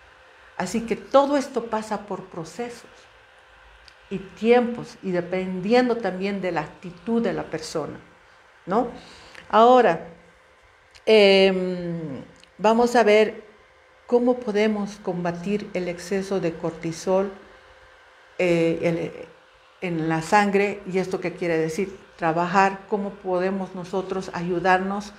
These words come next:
para mejorar este estrés, para liberarnos de este estrés, que lo único que me está haciendo es daño y me está haciendo sufrir muchísimo,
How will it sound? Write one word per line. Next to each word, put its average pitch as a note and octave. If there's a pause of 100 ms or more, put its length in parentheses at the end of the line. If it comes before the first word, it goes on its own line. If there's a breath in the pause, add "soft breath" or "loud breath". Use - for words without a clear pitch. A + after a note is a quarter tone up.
(540 loud breath)
para G3
mejorar G3
este F#3+
estrés, F#3+
para F3
liberarnos G#3
de F3+
este F3+
estrés, G3+ (580 loud breath)
que F#3+
lo G3
único G3+
que -
me E3+
está F3
haciendo F3
es E3
daño F3+
y F#3
me E3+
está E3+
haciendo E3+
sufrir E3+
muchísimo, E3+